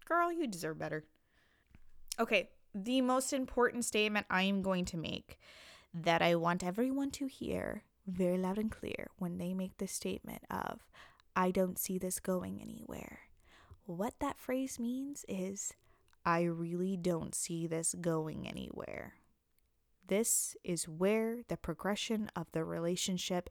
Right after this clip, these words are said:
is stopping. This is the last stop on the train.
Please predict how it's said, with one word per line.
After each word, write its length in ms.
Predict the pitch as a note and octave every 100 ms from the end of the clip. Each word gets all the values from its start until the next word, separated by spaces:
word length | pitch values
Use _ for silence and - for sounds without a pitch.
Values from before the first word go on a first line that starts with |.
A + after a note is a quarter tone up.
| -
is 160 | E3+
stopping. 760 | - - - A3 A3+ A3 G#3+ A3 - - - -
This 360 | E3+ A3 - -
is 240 | G3 F3+
the 160 | F3+ E3+
last 320 | F3 E3+ -
stop 260 | - E3+ -
on 180 | E3+
the 100 | D#3+
train. 580 | D#3+ - A#3 A#3 A3+ A#3